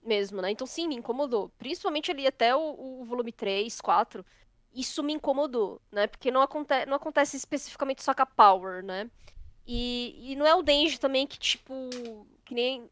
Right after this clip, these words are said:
é consensual, de certa forma, sabe? Só que é tudo meio bobo mesmo. É tudo meio bobo, todo esse processo é tudo meio bobo. E ele só vai conseguir, o Denji mesmo, só vai conseguir entender nesses significados, "Beleza, agora eu quero um pouquinho mais, eu quero um pouco mais de conexão, eu quero um pouco mais de sentimento",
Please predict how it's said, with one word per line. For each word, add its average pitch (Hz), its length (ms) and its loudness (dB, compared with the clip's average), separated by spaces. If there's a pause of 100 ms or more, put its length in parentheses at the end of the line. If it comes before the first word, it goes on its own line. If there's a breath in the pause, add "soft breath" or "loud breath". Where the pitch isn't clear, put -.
(100)
é - 140 4
consensual, 302 800 4 (300)
de - 80 -10
certa 214 260 0
forma, 185 580 -2
sabe? 214 520 0 (280)
Só 294 200 -6
que 427 120 2
é 427 40 2
tudo 392 240 -6
meio 381 220 2
bobo 214 340 2
mesmo. 190 460 -14
É - 40 -16
tudo - 200 -20
meio 277 160 -12
bobo, 214 400 -4
todo 202 140 -16
esse - 120 -16
processo 240 400 -2
é - 20 -6
tudo 220 200 -14
meio 247 160 -6
bobo. 190 400 -4 (680 soft breath)
E 277 60 0
ele 311 120 4
só 339 160 0
vai 294 180 4
conseguir, 262 580 -6
o 240 80 -8
Denji 240 400 0
mesmo, 226 260 -4
só 220 120 -10
vai 233 120 0
conseguir 254 420 -12
entender 247 500 -6
nesses 269 200 -6
significados, 208 540 -4
"Beleza, 214 300 -2
agora 214 180 2
eu 208 60 -4
quero 220 180 2
um 220 60 -2
pouquinho 220 320 -12
mais, 214 240 0
eu 214 60 -6
quero 208 120 -6
um 208 40 -8
pouco 208 200 -14
mais 202 140 -2
de - 40 -14
conexão, 214 560 -4
eu 202 80 -6
quero 214 160 -4
um 214 40 -14
pouco 208 200 -12
mais 208 180 -2
de - 40 -12
sentimento", 226 760 -6